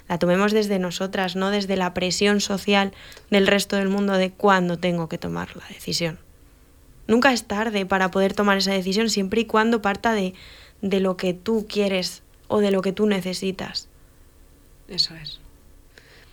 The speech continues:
Speaker 2: Y eso también es cuidarnos.
Speaker 1: Totalmente. Y qué importante es cuidarnos cuando hemos estado en una relación donde no nos han cuidado. Porque si yo empiezo a tomar decisiones, eh, presionada por los demás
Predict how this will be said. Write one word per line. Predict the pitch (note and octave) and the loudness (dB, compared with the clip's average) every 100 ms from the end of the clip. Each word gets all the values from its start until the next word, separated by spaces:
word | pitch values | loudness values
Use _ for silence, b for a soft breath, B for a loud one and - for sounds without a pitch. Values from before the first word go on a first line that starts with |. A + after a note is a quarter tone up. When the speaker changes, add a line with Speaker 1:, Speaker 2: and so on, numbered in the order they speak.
| b - | b -2
Speaker 2:
Y | F#3+ | 0
eso | F3+ | 2
también | F3+ E3+ D#3+ | 2 2 0
es | D3+ | -2
cuidarnos. | - D3+ C#3+ D3+ D3+ D3+ - - - - | 0 0 0 -4 -8 -6 -8 -8 -18 -10
Speaker 1:
Totalmente. | G3 F#3 F3 E3+ F3 - - - B B - | -6 -4 -4 -6 -10 -14 -18 -20 B B -2
Y | G#3+ | 2
qué | A#3 | 4
importante | A#3+ A3 G#3 G#3 G#3 G#3 | 4 4 0 2 0 2
es | G3 | 0
cuidarnos | - G3+ G3+ G#3 G#3 | 2 4 4 2 0
cuando | G#3 G3 | 0 2
hemos | G3 G#3 | 2 0
estado | A3 G#3+ G#3+ | -2 0 2
en | G#3 | 4
una | G3+ | 2
relación | G3+ F#3+ G3 G3+ | 2 -2 -2 -2
donde | G3+ G3 | 0 0
no | F#3+ G3 | 0 0
nos | G3+ | 0
han | G#3 G3+ | -2 0
cuidado. | G3+ F#3 G3 G3 - - - B B B B B | 0 0 0 -4 -10 -20 -20 B B B B B
Porque | A3 G#3+ | -2 2
si | G3+ G#3 | 2 4
yo | G3+ A3+ A#3 - | 4 4 4 2
empiezo | G#3 G3+ G#3 G#3+ A3 | 0 2 2 4 4
a | G#3 G3 - b b b b b - | 4 0 -6 b b b b b -2
tomar | G3 G3+ G#3+ | 4 4 4
decisiones, | A3 A3+ G#3+ G#3+ G#3+ G3 F#3+ - | 2 2 4 4 4 0 -4 -4
eh, | G3+ F#3+ F#3 F3+ F3 F3+ - - | 0 4 4 4 2 -2 -8 0
presionada | G3+ G#3 F#3 F#3 G#3 G#3+ | 2 4 6 6 6 4
por | F#3+ F#3 | 2 -2
los | F#3 F3 | -2 0
demás | F3+ F3+ G3 G#3+ D4+ | 0 2 2 0 -6